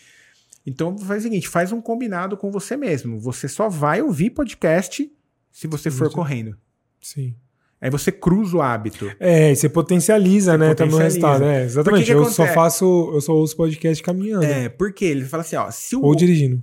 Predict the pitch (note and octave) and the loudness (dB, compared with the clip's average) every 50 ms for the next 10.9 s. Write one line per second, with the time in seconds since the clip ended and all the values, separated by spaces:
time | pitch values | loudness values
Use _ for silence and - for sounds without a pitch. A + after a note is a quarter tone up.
0 | - _ - - - G#3 A3 - A3 G3+ F#3+ - - F3 D#3 D3+ - D3 C3+ B2+ | -8 _ -16 -10 -8 -8 -6 -4 -4 -6 -6 -6 -6 -6 -6 -6 -8 -10 -6 -4
1 | D#3+ G3+ A#3 - - - E3+ D3 C#3 B2+ A2+ - - G#2+ G2+ A#2 C#3+ C#3+ B2 G#2+ | -4 -4 -4 -8 -6 -6 -4 -4 -2 -4 -6 -6 -4 -2 -2 0 0 0 0 -2
2 | G2 - - - - _ _ _ _ A2 F#2+ - - B2 B2 B2+ A2 E2+ E2+ - | -6 -10 -12 -16 -18 _ _ _ _ -14 -14 -10 -10 -10 -8 -8 -8 -8 -8 -8
3 | - A#2+ A#2+ D#3+ G#3 A3+ G#3 G#3+ G#3+ G#3+ A#3 C4 A3 D3+ A#2+ A2 G#2 G#2 - - | -10 -10 -8 -6 -6 -6 -6 -6 -8 -6 -6 -6 -6 -6 -6 -8 -8 -10 -12 -12
4 | - C#3 B2+ B2+ A#2+ A2+ - _ - C#3+ C3+ - F3 F#3+ G3+ F#3+ - - _ - | -10 -8 -6 -6 -8 -10 -12 _ -6 -6 -2 0 0 0 0 -2 -6 -6 _ 2
5 | E3+ F#3+ E3+ D#3+ F#3 G3+ - - G#3 - _ _ _ _ _ _ - G3 F#3+ F#3 | 2 4 4 4 2 0 0 -4 -8 -8 _ _ _ _ _ _ -6 -4 -4 -4
6 | F#3+ - F3+ F#3 E3 C#3 B2+ C#3 D#3 D3+ - - D#3 B2+ A#2 G#2 B2 C#3+ D#3 D3+ | -4 -6 -6 -4 -4 -4 -4 -4 -6 -8 -8 -4 -4 -4 -2 -4 -6 -8 -8 -8
7 | - D3 C3+ B2 A2+ G#2 A#2 B2+ C3 C3 F#3+ G3+ G#3+ F3 C3+ A2+ A2 G#2 G#2 - | -8 -6 -6 -6 -6 -6 -8 -8 -8 -6 -6 -2 -2 0 0 0 -2 -4 -6 -8
8 | - G#2 - D#3+ E3+ F#3+ G3+ F#3 E3+ D3+ C#3 - C#3 - - C#3+ C3+ - - C3+ | -8 -6 -2 -2 -2 0 0 0 0 0 -2 -4 -8 -12 -8 -8 -8 -4 -4 -4
9 | A#2 C3 F#3 G#3+ - _ - D3+ D#3 F3+ A3+ C#4+ - _ _ _ _ _ E3+ F3+ | -2 -2 -2 -2 -2 _ 0 0 2 0 0 -2 -4 _ _ _ _ _ -6 -4
10 | A3 G#3+ - _ F#3+ F#3+ F#3+ G#3+ A3 E3+ D3 D#3 D#3+ F3 E3+ - A3+ | -4 -4 -4 _ -4 -4 -2 -4 -6 -4 -6 -6 -6 -6 -8 -8 -12